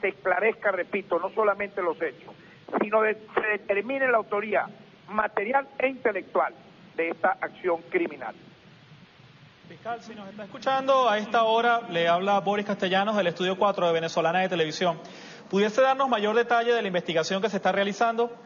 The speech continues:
Speaker 2: ¿Cuántos fiscales han sido desplegados? Y si nos pudiese ampliar un poco más sobre la presunta detención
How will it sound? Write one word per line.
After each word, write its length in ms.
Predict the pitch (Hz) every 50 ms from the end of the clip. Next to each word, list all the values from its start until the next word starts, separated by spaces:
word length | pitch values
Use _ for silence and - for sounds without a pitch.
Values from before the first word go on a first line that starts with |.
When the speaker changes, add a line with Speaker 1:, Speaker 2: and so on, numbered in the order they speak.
| - - - - -
Speaker 2:
¿Cuántos 300 | 175 175 175 - 214 202
fiscales 600 | - 196 - - - 196 190 196 214 220 214 -
han 140 | 196 180 170
sido 280 | 170 - 202 202 202 202
desplegados? 640 | 202 196 - 185 165 160 180 190 208 226 233 - - - - - - - -
Y 100 | 190 185
si 120 | - 208
nos 120 | 202 208
pudiese 360 | 208 - 208 208 208 208 - 262
ampliar 240 | 247 240 262 254
un 80 | 262 247
poco 240 | 254 254 247 247 240
más 340 | 233 233 220 214 - - - - -
sobre 400 | - - 208 196 190 196 190 185
la 320 | 185 185 180 180 175 175
presunta 380 | - 185 180 - 220 214 240 254
detención 600 | 247 240 247 226 185 175 - 240 226 208 180 156